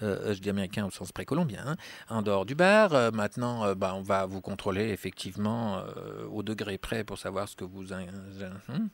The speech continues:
ingurgitez. Euh, euh, je veux dire, ce, ce genre de, ce genre de contrôle que nous sommes en train de vivre, euh, y compris, euh, disons-le, Radio Lac a, euh, l'habitude de donner les radars, vous savez, hmm.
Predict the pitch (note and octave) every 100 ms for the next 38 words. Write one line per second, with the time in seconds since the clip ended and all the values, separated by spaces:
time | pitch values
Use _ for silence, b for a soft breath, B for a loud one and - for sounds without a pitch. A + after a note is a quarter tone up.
0 | - G2 G2 G2+ A#2+ F#3+ G3+ B B B
1 | - G#2 - A2 G#2+ A2 C3 - - -
2 | G#2+ B2 A#2 G#2+ - - A2+ A#2 A2+ -
3 | A#2 - C3+ A#2 A2 G#2 A2+ G2 - F#2+
4 | F#2+ C3 E3+ G#2+ G2+ F#2+ B B B B
5 | - - F#2+ - - - C#2 - - -
6 | - - - - G#2 - - - A2 -
7 | - - - - - - - A#2 G2+ G2
8 | G2 G2+ G2+ G#2 G#2 A#2 G2 F2+ - G2
9 | A#2+ C#3+ - G2 A2